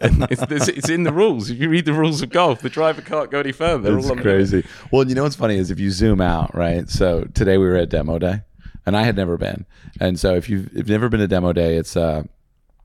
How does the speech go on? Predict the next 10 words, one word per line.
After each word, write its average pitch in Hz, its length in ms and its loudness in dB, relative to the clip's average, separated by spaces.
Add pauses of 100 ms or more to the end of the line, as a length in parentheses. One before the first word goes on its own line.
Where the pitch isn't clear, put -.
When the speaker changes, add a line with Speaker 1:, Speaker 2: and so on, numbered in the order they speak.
(420)
Speaker 2:
it's 82 120 -6
a 95 40 2
massive 90 800 2
driving 76 420 0
range 78 460 -8 (520)
that's 85 340 -2
a 80 80 -4
circle. - 420 -4 (520)
And - 100 -14
so 82 480 0